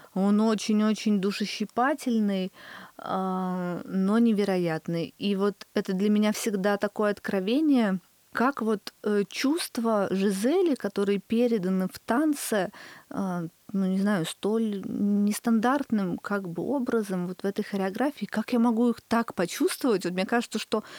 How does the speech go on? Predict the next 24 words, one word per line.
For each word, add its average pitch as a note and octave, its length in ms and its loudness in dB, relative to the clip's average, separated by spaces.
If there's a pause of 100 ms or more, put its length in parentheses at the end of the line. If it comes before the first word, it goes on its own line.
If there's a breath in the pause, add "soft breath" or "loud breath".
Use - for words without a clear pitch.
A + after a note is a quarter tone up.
(300 loud breath)
каждый A#3+ 840 2
миллиграмм A3 800 4
боли F#3 340 4
Жизели G#3+ 760 2 (120)
<laughs> - 420 -2
я A#3 120 6
чувствую B3 400 0
как A#3+ 180 -2
свой. D#3+ 400 0
Вот D#3+ 260 -2
поэтому G#3 400 2
«Жизель» G#3+ 540 2
супер F#3+ 460 -4
тоже F3 320 -2
обязательно. F3 720 -2 (720 loud breath)
Из G3 280 2
опер A#3+ 360 2
еще A3 260 2
это G#3+ 160 -2
«Травиата». F#3 800 0 (880)
Тоже G#3 360 2
невероятнейше A3+ 1300 2
грустная F#3 800 0
вещь, C4+ 500 0